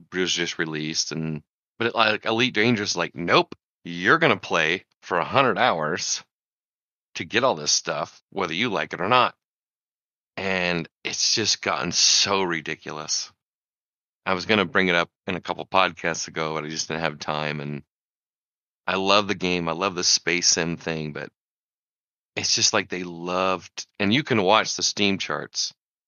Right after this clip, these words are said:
When there's a money hole or a, mm, what do you would call it?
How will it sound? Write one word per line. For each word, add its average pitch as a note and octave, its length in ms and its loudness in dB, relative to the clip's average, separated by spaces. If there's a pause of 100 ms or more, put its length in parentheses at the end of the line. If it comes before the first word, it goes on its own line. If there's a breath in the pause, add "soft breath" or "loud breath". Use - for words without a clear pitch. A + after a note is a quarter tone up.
(480)
When F#2+ 460 4
there's G#2+ 320 4
a G2+ 80 4
money F#2+ 440 2
hole A2 520 -2
or E2+ 80 -4
a, E2 340 -4 (840)
mm, F2 480 -6
what G2+ 100 -2
do G2 60 -2
you D#2+ 120 -6
would D#2 140 -16
call C#2+ 280 -6
it? - 60 -10